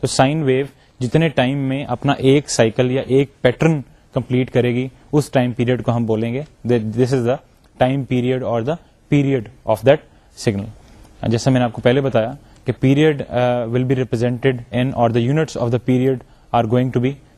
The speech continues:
seconds and it is normally symbolized by the capital letter T. کیپٹل لیٹر T سے ہم لوگ ٹائم پیریڈ کو normally represent کرتے ہیں.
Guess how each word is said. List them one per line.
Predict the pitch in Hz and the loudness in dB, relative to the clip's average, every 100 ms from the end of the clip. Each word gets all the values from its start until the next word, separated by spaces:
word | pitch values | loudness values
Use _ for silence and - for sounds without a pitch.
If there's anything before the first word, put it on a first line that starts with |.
| - | -10
seconds | - 117 147 156 - - _ _ - - | -2 0 0 -6 -12 -20 _ _ -16 -2
and | 120 123 | 0 0
it | 123 120 | 0 2
is | 135 123 | 2 2
normally | 123 127 131 135 113 | -2 -2 -2 -4 -6
symbolized | - 123 120 117 131 131 - 110 | -2 2 2 2 0 -2 -2 2
by | 117 123 - _ _ 120 | 2 2 -6 _ _ -6
the | - 127 | 2 4
capital | - 135 147 135 117 | 4 2 2 2 -2
letter | 113 139 156 _ _ - | -2 -4 -6 _ _ -4
T. | 127 92 _ _ _ _ _ | -2 -4 _ _ _ _ _
کیپٹل | - 117 123 135 | 0 2 4 4
لیٹر | 123 117 135 - | 4 0 -2 0
T | 147 151 | -2 0
سے | 135 | -2
ہم | 113 113 | -2 -2
لوگ | 113 110 | -4 -2
ٹائم | 113 117 | -2 0
پیریڈ | 113 113 | 0 0
کو | 110 156 - 120 | -2 -4 -6 -2
normally | 120 113 113 | 0 0 -2
represent | 107 107 117 147 - | -4 -2 -2 -4 -10
کرتے | - 101 | -8 -8
ہیں. | - | -8